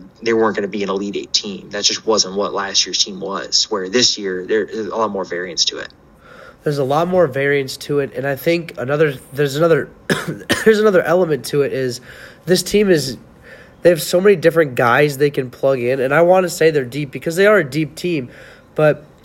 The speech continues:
Speaker 2: what have you, what is something that you've keyed in when you, when you look at the depth of this team and how important is that, obviously, rolling into March when you can play a matchup where you play against bad matchups? Like, I think,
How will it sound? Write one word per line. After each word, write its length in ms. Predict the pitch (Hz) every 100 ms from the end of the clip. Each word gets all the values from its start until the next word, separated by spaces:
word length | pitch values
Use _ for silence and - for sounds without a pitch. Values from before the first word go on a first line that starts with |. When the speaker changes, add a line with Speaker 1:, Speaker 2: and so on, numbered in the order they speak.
| -
Speaker 2:
what 220 | 135 208
have 140 | 220
you, 160 | 180 175
what 180 | 160 220
is 140 | 220
something 220 | 214 190
that 160 | 185 143
you've 500 | 143 170 151 - - -
keyed 280 | - 165 151
in 180 | 147 143
when 120 | 135
you, 80 | 135
when 140 | 151 165
you 80 |
look 200 | 147 165 202
at 80 |
the 80 | 165
depth 360 | 127 151 143 -
of 140 | 131
this 160 | 135 -
team 240 | - 135
and 80 | 117
how 220 | 131 180
important 480 | 175 - 156 147 131
is 160 | 127 127
that, 180 | 127
obviously, 400 | 117 131 135 147
rolling 360 | 131 131 135 127
into 160 | 127 123
March 340 | 113 120 120
when 160 | 127 127
you 80 | 139
can 160 | 113
play 260 | - 156 160
a 60 |
matchup 460 | 135 131 131 - 123
where 420 | 123 127 123 117 - - - - - 147
you 160 | 165
play 280 | 156 160 160
against 320 | 151 147 -
bad 220 | 139 143
matchups? 460 | 143 160 156 143 -
Like, 100 | 135
I 140 | 135
think, 420 | 156 156 139 131